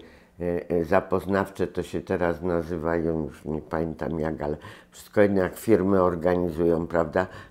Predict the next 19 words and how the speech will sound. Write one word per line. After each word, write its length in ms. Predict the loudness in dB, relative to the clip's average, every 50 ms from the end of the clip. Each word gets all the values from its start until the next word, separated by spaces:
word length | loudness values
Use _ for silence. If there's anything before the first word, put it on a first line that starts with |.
| -10 -8
To, 100 | -8 -4
to 160 | 0 0 2
nie 140 | 2 2 4
ma 160 | 4 4 4
nic 280 | 2 2 2 0 0 -4
wspólnego 600 | -4 -2 0 2 4 4 4 4 4 4 2 2
z 100 | 2 0
normalną, 720 | -2 -2 -2 0 2 4 4 6 6 6 6 4 2 0 0
rodzinną 600 | -2 -4 -4 -2 -2 0 0 0 0 -2 -2 -2
atmosferą, 760 | -4 -6 -8 -8 -10 -6 0 4 6 6 6 6 2 0 -2
która 380 | -6 -4 -2 0 2 0 0
była 320 | 0 2 2 2 2 2 0 -4 -10 -18 -20 -18 -8
w 60 | -4
zespole 500 | -2 -2 -2 -4 -4 -4 -2 -2 -2 -4
profesora 480 | -4 -6 -8 -10 -8 -8 -10 -10 -10 -10 -12 -14 -14
Mięsowicza. 560 | -16 -16 -16 -18 -18 -18 -20 -20 -20 -20 -20 -20 _ _ _ _ _ _ _ _ _ _ _ _ _ _ _ _ _ -20
Eksperymentalna 960 | -20 -4 0 2 2 4 4 4 2 2 2 2 2 4 4 6 6 4 4
fizyka 540 | 2 0 -2 -2 0 0 -2 -2 -2 -4 -4
cząstek 560 | -2 -4 -4 -4 -4 -6 -8 -6 -6 -6 -6